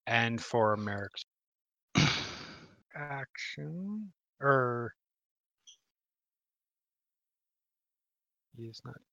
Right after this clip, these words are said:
doing anything because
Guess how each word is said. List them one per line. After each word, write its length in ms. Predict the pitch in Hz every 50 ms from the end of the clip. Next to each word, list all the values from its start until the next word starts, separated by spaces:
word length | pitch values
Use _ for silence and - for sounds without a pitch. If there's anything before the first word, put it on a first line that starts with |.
| _
doing 960 | - 143 139 143 143 147 147 147 147 147 143 143 143 143 143 143 143 147 147 147 131 - - - - _ _ _ _ _ _ _ _ _ _ _ _ _ _ _ _ _ - - - _ _ _ - -
anything 540 | 151 151 143 123 - - 123 120 120 127 127 127
because 800 | 127 127 - - 131 131 127 127 127 123 123 123 - - -